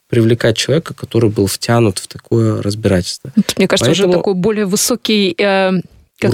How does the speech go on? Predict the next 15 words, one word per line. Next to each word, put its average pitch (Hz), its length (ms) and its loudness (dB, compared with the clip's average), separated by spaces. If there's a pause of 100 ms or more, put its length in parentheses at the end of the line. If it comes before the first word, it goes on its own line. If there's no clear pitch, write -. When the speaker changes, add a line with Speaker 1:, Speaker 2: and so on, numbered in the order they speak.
Speaker 1:
Уровень, 196 100 2
Speaker 2:
сказать, 196 240 0
Speaker 1:
конечно. 226 260 2
Speaker 2:
уровень 226 360 0
самосознания, 220 880 0
да, 220 180 0
вот 202 240 -2
сейчас - 420 -2
вот 196 140 -2
в 175 80 2
бизнесе, 214 460 0
в 170 60 0
экономике 196 500 0
он 180 100 2
должен 160 400 0